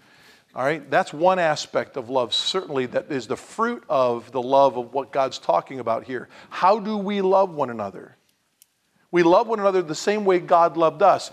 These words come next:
We love Him because He chose to love us. How do we love each other? We choose to love each other, whether that's reciprocated or not, and that love is built up upon the objective truth written in this book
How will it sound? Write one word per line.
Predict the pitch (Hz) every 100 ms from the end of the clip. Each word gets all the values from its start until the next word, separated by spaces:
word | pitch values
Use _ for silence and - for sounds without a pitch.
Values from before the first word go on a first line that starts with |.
| - 170
We | 208
love | 233 202
Him | 196 196
because | 180 185 190 165
He | 196 160
chose | - - 220 226 208 151 - - - _
to | -
love | 170 151 127
us. | 123 165 - - -
How | - 190
do |
we | 202 196
love | 196 196
each | 190 254
other? | 240 151 123 - -
We | 160 262 214
choose | - - 254 269 214 196
to | -
love | 202 202 190
each | 175 233
other, | 220
whether | 185 202 196
that's | 233 - 214
reciprocated | 202 - 277 - 220 - 214 202 190
or | 202
not, | 269 202 135 175 - - -
and | 226 220 233
that | 247 226
love | 214 277 285 233
is | 214 151
built | - 254 220 - - -
up | 320 240 - - - -
upon | 202 196 - 277 254 214 208 202 - -
the | 196
objective | 190 143 131 220 226 262 202 -
truth | - 294 320 208 196
written | 180 214 220
in | 208 208
this | 202
book | 185 277 285 -